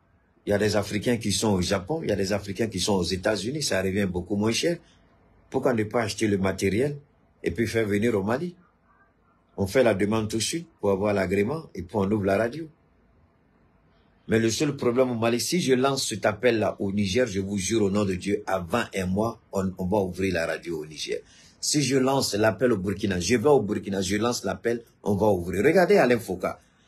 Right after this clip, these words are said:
Alain Foucault, il claque la porte de R F I, il va au Togo, il fait son appel, déjà il va créer sa boîte. Mais au Mali ici, là, <laughs> si tu n'es pas griot pour chanter le nom de quelqu'un, ta radio là, tu ne verras jamais.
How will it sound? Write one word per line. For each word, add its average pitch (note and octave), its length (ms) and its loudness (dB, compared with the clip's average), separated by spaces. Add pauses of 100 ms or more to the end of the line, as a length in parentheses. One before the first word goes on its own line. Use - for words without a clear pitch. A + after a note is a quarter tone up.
(120)
Alain D#3 260 4
Foucault, C3+ 520 2
il F#2+ 120 -8
claque D#3+ 280 2
la B2+ 120 2
porte C3 360 -2
de G2 320 0 (240)
R C3 220 6
F - 140 -4
I, E3 160 -4 (520)
il B2 140 4
va C#3+ 120 8
au B2+ 120 8
Togo, C3 480 2
il G#2+ 100 -2
fait D3+ 180 0
son B2+ 220 -2
appel, C3 500 0
déjà G#2+ 360 2
il A2+ 60 2
va A2 120 2
créer G2 240 0
sa F2+ 180 -2
boîte. D#2+ 220 -6
Mais C3 100 6
au D#3 80 8
Mali G3+ 240 6
ici, D3 240 0
là, - 140 -2 (800)
<laughs> - 680 -12
si - 200 4
tu - 80 -4
n'es C#3 80 4
pas E3 160 4
griot B2+ 500 2 (280)
pour A#2+ 100 -4
chanter C3 320 0
le C#3+ 60 -2
nom C#3+ 100 2
de A#2 100 0
quelqu'un, G2 400 -2 (340)
ta A2 140 4
radio G#2+ 280 4
là, F#2+ 100 0
tu G2+ 140 -6
ne F#2+ 80 0
verras F2 280 0
jamais. F#2 400 -2